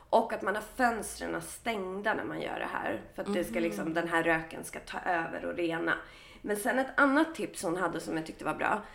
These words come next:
Speaker 1: det är om man till exempel hittar, för hon menar att spöken kan så här följa med även saker. Alltså att om man köper en gammal stol eller något sånt där så kan det följa med ett spöke.
Speaker 2: Ah, just det.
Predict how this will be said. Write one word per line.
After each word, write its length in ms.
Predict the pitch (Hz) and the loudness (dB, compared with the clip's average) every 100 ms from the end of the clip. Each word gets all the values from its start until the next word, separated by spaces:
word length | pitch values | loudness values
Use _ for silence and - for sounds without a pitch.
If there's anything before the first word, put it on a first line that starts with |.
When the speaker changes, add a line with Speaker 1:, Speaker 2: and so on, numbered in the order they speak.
| - - | -18 -10
Speaker 1:
det 180 | - 240 | 0 4
är 60 | |
om 100 | - | 4
man 100 | 220 | 2
till 80 | 190 | 0
exempel 280 | 196 190 190 | -2 -4 -4
hittar, 1160 | - 202 - - _ - 202 196 185 185 175 - | -6 -10 -12 -20 _ 2 4 4 4 2 0 -2
för 80 | 240 | 0
hon 140 | 233 | 2
menar 200 | 233 180 | 4 4
att 120 | 170 - | 4 0
spöken 440 | - 175 - 165 | 0 0 0 -4
kan 220 | 170 165 | -4 -4
så 100 | 165 | -4
här 60 | 160 - | -6 -4
följa 260 | 170 175 | -2 2
med 300 | 170 165 165 | 4 4 2
även 280 | - 175 175 | 2 2 0
saker. 1000 | 170 - 240 202 - - - - - 196 | -2 -2 2 0 0 -10 -8 -6 -6 -4
Alltså 280 | - 180 170 | 2 2 4
att 200 | 160 - | -2 -2
om 160 | - 180 | -2 0
man 100 | 170 | 0
köper 280 | 180 175 165 | -2 -8 -6
en 160 | 170 | -4
gammal 300 | 170 175 170 | -4 -2 -4
stol 680 | - - 196 185 - - 214 | -6 -4 -2 -2 -4 -6 -2
eller 220 | - - | -2 -2
något 160 | - - | -6 -8
sånt 180 | - | -8
där 140 | - - | -6 -6
så 100 | - | -6
kan 140 | - | -8
det 60 | 71 | -12
följa 140 | - - | -10 -8
med 140 | 151 | -8
ett 100 | - | -8
spöke. 460 | - - - - - | -8 0 0 0 -2
Speaker 2:
Ah, 260 | 196 185 175 | 0 0 -2
just 560 | 170 185 - - - | -4 -6 -6 -6 -8
det. 120 | - | -10